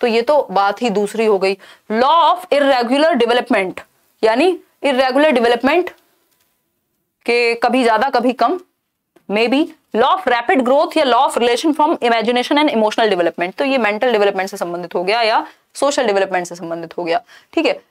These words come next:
इरेगुलर तो principle of development है कि भाई कभी कम कभी ज्यादा होगा, लेकिन फिजिकल डेवलपमेंट से डायरेक्ट रिलेशन की बात करें तो law of rapid growth, क्योंकि फिजिकल डेवलपमेंट में क्या होता है, एक स्टेज ऐसी आती है जब बहुत तेजी से बच्चे का शारीरिक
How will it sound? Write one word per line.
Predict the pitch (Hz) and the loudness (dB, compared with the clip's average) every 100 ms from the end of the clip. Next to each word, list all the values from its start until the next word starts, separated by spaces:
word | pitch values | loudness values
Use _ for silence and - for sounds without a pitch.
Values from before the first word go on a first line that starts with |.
| - | -2
इरेगुलर | 240 262 262 311 | 0 2 2 2
तो | 320 | 0
principle | - 277 269 294 | 0 2 2 2
of | 320 | 2
development | 262 226 214 214 185 185 | 2 2 2 0 -4 -4
है | 196 | -4
कि | 202 | 0
भाई | 214 | 0
कभी | 220 208 | 2 0
कम | 220 220 | 0 0
कभी | 220 190 | 0 0
ज्यादा | 180 165 | 2 0
होगा, | 175 175 175 175 - - - | -2 0 -2 -4 -10 -14 -2
लेकिन | 254 359 | 0 0
फिजिकल | 349 240 247 262 | 0 -2 0 2
डेवलपमेंट | 320 269 262 254 | 2 2 2 0
से | 294 | 0
डायरेक्ट | 220 214 311 247 | 2 2 0 0
रिलेशन | 240 240 262 | 2 2 0
की | 269 | 0
बात | 202 202 196 | 0 0 -2
करें | 226 269 | -2 0
तो | 262 | 2
law | 202 226 | 4 2
of | - 196 | 0 -2
rapid | 190 233 196 | 0 -2 0
growth, | 208 269 285 | 2 2 0
क्योंकि | 269 277 | -4 -4
फिजिकल | 269 208 220 277 247 | -2 -2 2 2 2
डेवलपमेंट | 208 220 220 233 247 | 0 -2 -2 -2 -2
में | 240 | -2
क्या | 208 | 0
होता | 190 185 196 | 0 0 -4
है, | 220 269 | 0 -2
एक | 262 | -2
स्टेज | - 202 | -4 -2
ऐसी | 175 170 | -2 -2
आती | 170 170 254 | -4 -2 0
है | 269 | 0
जब | 196 | 0
बहुत | - 233 | -2 -2
तेजी | - 196 220 | 0 0 0
से | 254 | -2
बच्चे | 196 196 | 0 -2
का | 196 | -2
शारीरिक | 247 202 202 226 | 0 -2 0 -4